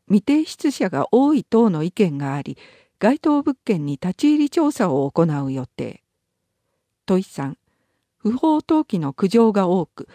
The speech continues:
民泊増加も予想される北新宿一丁目で、区は夜間パトロールを実施しているが、成果は。答え、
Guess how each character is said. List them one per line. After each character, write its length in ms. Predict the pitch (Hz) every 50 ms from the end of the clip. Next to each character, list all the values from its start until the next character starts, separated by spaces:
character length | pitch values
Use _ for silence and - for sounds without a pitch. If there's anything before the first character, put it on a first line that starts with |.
| _ _ _ _ -
民 180 | - 214 262 330
泊 300 | - 311 285 - - 285
増 200 | - 226 240 254
加 140 | - 277 247
も 140 | 233 240
予 140 | 226 220 214
想 220 | 208 - 240 233 233
さ 180 | - - 220
れ 120 | 208 208 208
る 160 | 202 208 - - - _ _ _ -
北 240 | - - - 294 285
新 260 | - - 311 311 311
宿 220 | 247 220 - -
一 140 | 156 160 - _ -
丁 220 | - 220 202 196
目 140 | 190 185 180
で、 140 | 160 135 127 - - _ _ _ _
区 120 | - 262
は 120 | 247 208 147
夜 160 | 135 165 165
間 240 | - 294 294 302 320
パ 140 | - 302 285
ト 140 | - 285
ロ 180 | 277 302 302 294
ー 20 |
ル 140 | 262 220 160
を 80 | 131 131
実 180 | - 165 165
施 180 | - - - 185
し 140 | - - -
て 100 | - 170
い 120 | 160 165
る 100 | 170 156
が、 180 | 156 - - - - _ _ _
成 300 | _ - - 254 247 233
果 160 | - - -
は。 180 | 120 - - - _ _ _ _ _ _ _ _ _ _ _ _ _ _ _ _ _ -
答 300 | - 190 - - 156 151
え、 140 | - _